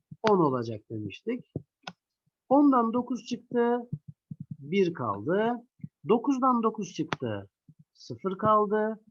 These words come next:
Dokuzdan bir çıktı, sekiz kaldı. İki altında herhangi bir sayı olmayacak. İkiyi aynen yazıyorum. Sekizi de aynen yazıyorum arkadaşlar. Şimdi,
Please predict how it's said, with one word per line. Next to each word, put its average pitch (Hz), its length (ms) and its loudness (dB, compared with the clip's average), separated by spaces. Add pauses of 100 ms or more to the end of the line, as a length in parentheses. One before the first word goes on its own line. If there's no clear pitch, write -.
(300)
Dokuzdan 262 560 2
bir 170 200 2
çıktı, 110 540 -8 (440)
sekiz 151 520 -10
kaldı. 220 520 2 (800)
İki 160 540 0 (220)
altında 180 440 2
herhangi 160 320 2
bir 139 40 -2
sayı 139 280 -2
olmayacak. 123 320 -6
İkiyi 151 320 -6
aynen 151 240 -2
yazıyorum. 180 800 2 (180)
Sekizi 143 560 -6
de 117 60 -6
aynen 170 760 0 (680)
yazıyorum 135 460 2
arkadaşlar. 110 760 -6 (1000)
Şimdi, 262 480 4